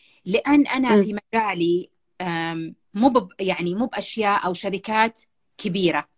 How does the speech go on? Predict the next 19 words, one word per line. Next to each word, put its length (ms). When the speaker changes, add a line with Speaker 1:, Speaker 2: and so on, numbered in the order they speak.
Speaker 1:
يعني 200
مثلًا، 260
مثلًا 400
Speaker 2:
أيوة. 340
Speaker 1:
لو 60
كان 240
في 60
الطبخ، 520
في 160
شركات 540
طبخ 320
كبيرة 360
مثلًا 300
زي 240
عافية، 880
آه، 120
العلالي، 760
آه، 20
أكيد 580